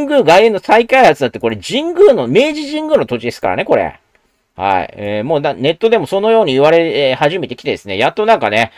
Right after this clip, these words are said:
あー、まあ、あー、知ってる人も増えてきたなって感じで、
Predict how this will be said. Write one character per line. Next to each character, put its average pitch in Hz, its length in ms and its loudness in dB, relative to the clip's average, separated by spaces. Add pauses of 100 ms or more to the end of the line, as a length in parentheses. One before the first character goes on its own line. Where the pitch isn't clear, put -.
(160)
あ 131 240 2
ー、 - 20 4
ま 147 120 4
あ、 117 340 4
あ - 40 4
ー、 - 20 -10
知 - 100 -12
っ - 20 -20
て 185 100 -2
る 180 80 0
人 180 120 -2
も 123 120 -2
増 214 100 0
え 214 80 4
て 151 80 -4
き - 80 -14
た 120 80 -4
な 101 60 -4
っ - 20 -8
て 101 80 -20
感 123 160 -4
じ 98 60 -6
で、 - 60 -12